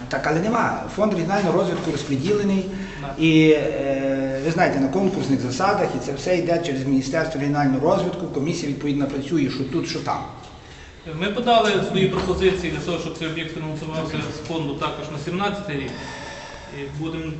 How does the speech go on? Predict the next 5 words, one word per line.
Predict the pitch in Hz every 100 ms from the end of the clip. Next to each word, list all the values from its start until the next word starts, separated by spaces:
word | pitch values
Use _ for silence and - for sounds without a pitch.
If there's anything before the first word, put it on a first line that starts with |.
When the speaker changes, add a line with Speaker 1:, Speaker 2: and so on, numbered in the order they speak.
| -
Speaker 2:
сподіватися, | - 156 143 170 170 151 - -
що | 139 135 131 - - - - - - - - - 135 139
він | 147 143
пройде | 147 156 143 -
конкурс. | 175 -